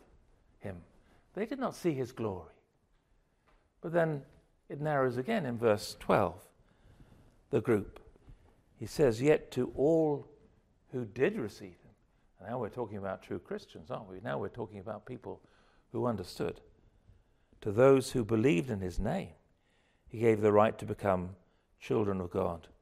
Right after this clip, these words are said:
children born not of natural descent, nor of human decision, nor a husband's will, but born of God." To the Christian, yes, he is recognized for who he is.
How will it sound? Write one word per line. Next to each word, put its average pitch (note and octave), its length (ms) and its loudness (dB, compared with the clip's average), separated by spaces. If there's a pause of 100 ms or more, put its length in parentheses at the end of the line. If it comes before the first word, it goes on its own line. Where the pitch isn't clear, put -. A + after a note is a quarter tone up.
(500)
children F#2+ 380 -2
born G2+ 300 8
not G2 160 0
of F#2+ 80 -4
natural G2+ 320 -2
descent, F#2+ 360 0
nor G2 180 2
of F#2 80 -6
human A#2 260 0
decision, G2+ 320 -4
nor G2 140 0
a - 20 -4
husband's F#2+ 400 0
will, F#2+ 260 0 (420)
but A2+ 200 -6
born G2+ 260 0
of F#2+ 100 -10
God." F#2 300 -6 (540)
To D3+ 140 2
the A#2+ 100 4
Christian, - 640 -4 (960)
yes, - 460 -4 (640)
he A2 80 -14
is G2 160 -8
recognized G#2+ 560 -4
for A2 80 -10
who G2+ 180 -10
he G#2+ 140 -6
is. F#2 180 -12